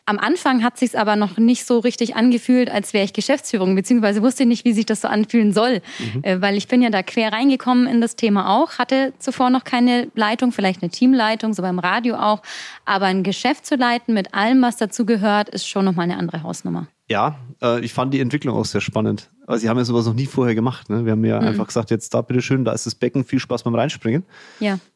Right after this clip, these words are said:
Speaker 2: Hm, war das am Anfang schon ein bisschen kribbelnd oder, ich weiß nicht, wie, wie fühlt man sich denn da?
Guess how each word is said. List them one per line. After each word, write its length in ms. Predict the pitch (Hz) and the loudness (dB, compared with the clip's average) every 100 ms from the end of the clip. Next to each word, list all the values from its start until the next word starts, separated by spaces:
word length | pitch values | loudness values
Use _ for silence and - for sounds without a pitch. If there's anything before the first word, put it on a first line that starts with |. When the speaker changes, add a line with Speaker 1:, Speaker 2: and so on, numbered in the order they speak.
| - | -8
Speaker 2:
Hm, 300 | - 123 120 | 0 0 2
war 120 | 117 | 0
das 160 | 123 139 | 0 -2
am 80 | 127 | -2
Anfang 280 | 127 139 131 | -2 -2 -2
schon 160 | 139 | -2
ein 40 | 135 | -2
bisschen 480 | 139 - 135 117 | -4 0 0 -2
kribbelnd 420 | - - - 233 190 | -8 -6 -2 0 2
oder, 360 | 135 123 120 - - _ 151 131 _ | 2 2 0 -6 -20 _ -10 -10 _
ich 140 | - 113 | -8 -2
weiß 140 | 143 | 0
nicht, 140 | 139 104 | 0 0
wie, 140 | 110 | 0
wie 80 | 113 | -2
fühlt 200 | - 226 | -2 -4
man 100 | 120 | -2
sich 120 | 107 | -4
denn 160 | 107 110 | -4 -2
da? 200 | 107 | -2